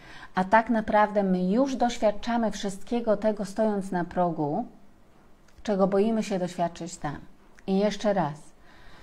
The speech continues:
I my już nieraz tego wszystkiego doświadczyliśmy w życiu i wstaliśmy z tego i stoimy na tym progu. My już tam byliśmy i już tam jesteśmy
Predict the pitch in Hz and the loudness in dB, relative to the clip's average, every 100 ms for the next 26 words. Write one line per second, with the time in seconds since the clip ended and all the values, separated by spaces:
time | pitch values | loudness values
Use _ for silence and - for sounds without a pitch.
0 | - - - 190 202 247 240 220 208 190 | -20 -12 0 4 6 6 4 2 2 6
1 | 202 269 262 202 190 202 - 214 202 196 | 8 6 4 0 0 -2 -6 -2 0 0
2 | 190 180 175 - 208 190 170 160 170 160 | -2 -4 -6 -4 -4 -2 -2 -2 -2 -6
3 | - 143 175 - - 170 - 202 208 196 | -8 -10 -10 -12 -12 -12 -2 0 0 -2
4 | 180 175 - 156 151 - - - - 175 | -6 -6 -4 -4 -2 -4 -6 -12 -12 -10
5 | - 185 190 208 190 185 165 165 - 151 | -6 -2 0 2 2 2 2 -2 0 -2
6 | 147 - - 170 185 226 - 247 226 190 | -2 -12 -6 0 2 2 0 0 0 2
7 | 196 190 - 220 240 185 175 214 - 214 | 2 2 -2 -6 -4 -2 0 -2 -2 -2
8 | 202 190 - 165 - 160 214 | 0 -4 -2 -4 -4 -6 -6